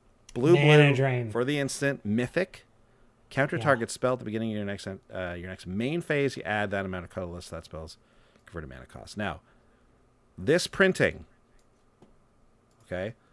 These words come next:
Speaker 1: Let me just check up the other price real quick here. Okay.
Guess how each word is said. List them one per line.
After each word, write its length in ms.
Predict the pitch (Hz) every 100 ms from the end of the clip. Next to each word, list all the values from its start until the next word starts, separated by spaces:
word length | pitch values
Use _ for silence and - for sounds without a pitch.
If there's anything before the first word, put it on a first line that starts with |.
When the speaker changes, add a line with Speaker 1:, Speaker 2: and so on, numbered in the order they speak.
| _ _ _ _ -
Speaker 1:
Let 100 | 95
me 80 |
just 140 | 104 -
check 160 | -
up 60 | 127 -
the 120 | 123
other 120 | 113
price 340 | - 117 120 -
real 240 | 90 92 123
quick 300 | - 110 -
here. 260 | 113 156 - _ _ - 104
Okay. 400 | - 135 151